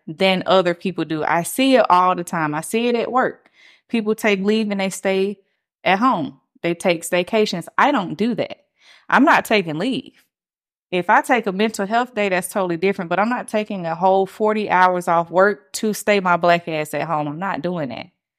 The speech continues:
I will save my leave until I can afford a vacation. So it's a few different things that I do different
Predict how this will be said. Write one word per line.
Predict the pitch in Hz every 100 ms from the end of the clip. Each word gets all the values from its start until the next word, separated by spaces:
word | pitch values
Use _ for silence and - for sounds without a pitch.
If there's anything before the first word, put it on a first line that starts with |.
| _ _ _ _ _ -
I | 180
will | 196
save | 190 226 233 240
my | 220 202
leave | 208 226 202
until | 185 196 180
I | 175
can | - 185
afford | 156 - 180 160
a |
vacation. | 151 147 - 160 - - - _ _ - _
So | - 226 214 208 -
it's | 339 -
a | 247
few | - 294
different | 262 262 220 208
things | 220 220 214
that | 180
I | 190 196
do | 190 185
different | 165 190 - 190 175